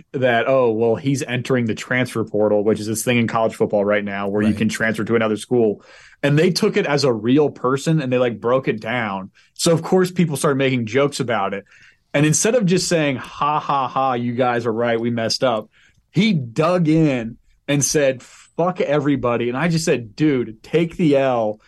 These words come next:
Speaker 1: and just
Speaker 2: Yeah.
Speaker 1: move on." He wrote a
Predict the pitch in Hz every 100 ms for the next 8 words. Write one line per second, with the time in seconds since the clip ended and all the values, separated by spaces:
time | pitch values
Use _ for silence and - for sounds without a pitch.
0 | _ - 139 139 135 123 139 180 160 156
1 | 160 123 110 117 _ _ _ _ 190 220
2 | 202 - _ _ - 147 185 233 - 185
3 | 156